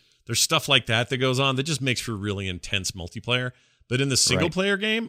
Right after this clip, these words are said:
Speaker 1: I just love, like, big cavernous space, and
Speaker 2: Oh, yeah.
Speaker 1: I love just chucking a flare and seeing everything and going, "All right, I gotta go over here, gotta do this." Like,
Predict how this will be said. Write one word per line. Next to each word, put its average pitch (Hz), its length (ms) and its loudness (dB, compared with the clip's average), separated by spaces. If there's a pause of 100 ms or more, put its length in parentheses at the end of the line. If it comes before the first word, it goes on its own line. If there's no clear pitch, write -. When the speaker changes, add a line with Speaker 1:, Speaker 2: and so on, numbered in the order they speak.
Speaker 1:
I 175 160 -4
just 208 260 0
love, 107 340 2
like, 85 340 -10
big 107 280 -2
cavernous 101 480 -6
space, - 600 -4 (100)
and 73 360 -18 (120)
Speaker 2:
Oh, 69 180 -16
yeah. 67 420 -20
Speaker 1:
I 107 80 -4
love 104 260 -2
just - 220 -6
chucking 123 320 -4
a 101 40 -6
flare 110 560 -2
and 90 140 -4
seeing 113 340 0
everything 113 400 -4
and 98 80 -8
going, 87 200 -10
"All 101 100 -10
right, 104 160 -8
I 90 60 -12
gotta 85 160 -16
go 92 140 -14
over 85 120 -12
here, 110 280 -12
gotta 90 120 -14
do 82 160 -14
this." 107 320 0
Like, 92 160 -4